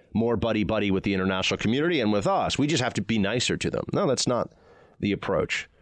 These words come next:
That's certainly not what Trump does. And so yet again, we have a moment where Trump is supposed to be in over his head on foreign policy. This is, we're told, an area where he doesn't understand what's going on. He has no, and yet the decision-making is better.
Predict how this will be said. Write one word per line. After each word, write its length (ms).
That's 160
certainly 300
not 200
what 160
Trump 360
does. 420
And 160
so 120
yet 180
again, 580
we 240
have 260
a 60
moment 520
where 260
Trump 300
is 80
supposed 460
to 60
be 340
in 320
over 320
his 220
head 280
on 140
foreign 280
policy. 380
This 200
is, 180
we're 140
told, 420
an 160
area 320
where 120
he 100
doesn't 200
understand 380
what's 100
going 240
on. 280
He 160
has 160
no, 180
and 220
yet 360
the 80
decision-making 680
is 100
better. 400